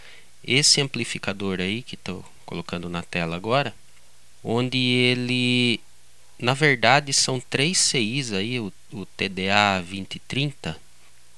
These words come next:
com filtro ativo na entrada, e aí eu tenho um amplificador de grave,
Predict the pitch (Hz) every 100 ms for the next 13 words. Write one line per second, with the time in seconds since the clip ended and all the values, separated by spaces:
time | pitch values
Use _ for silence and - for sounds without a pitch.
0 | - 117 131 143 156 - - - - -
1 | - 123 131 - 151 - 117 110 101 104
2 | 117 131 120 120 151 147 90 80 - -
3 | - - - 120 117 117 127 139 127 -
4 | 107 98 82 82 - - 135 151 139 113
5 | 110 - 107 104 104 123 147 165 180 185
6 | 175